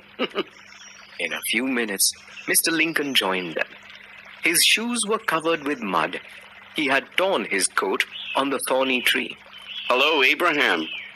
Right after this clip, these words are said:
Speaker 1: said Mister Hardin.
Speaker 2: "Where have you been?" "I stopped a minute to give those birds to their mother,"
Speaker 1: he answered. "Well, we always thought you were a hero,"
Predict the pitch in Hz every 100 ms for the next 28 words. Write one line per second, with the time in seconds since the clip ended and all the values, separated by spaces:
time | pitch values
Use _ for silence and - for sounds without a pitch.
0 | - - - 85 90 82 - - 92 107
1 | - - - - - - - - 107 123
2 | 139 127 127 131 170 135 73 - - -
3 | - - - - 98 104 - 156 - 185
4 | 170 95 73 - 92 95 78 95 95 -
5 | 92 101 98 - 104 98 95 101 113 64
6 | 58 - - - - - - 254 170 175
7 | 80 - - - - - - - - -
8 | 107 123 151 165 - - - 156 175 165
9 | 131 113 - - 117 127 139 131 131 113
10 | 98 156 175 107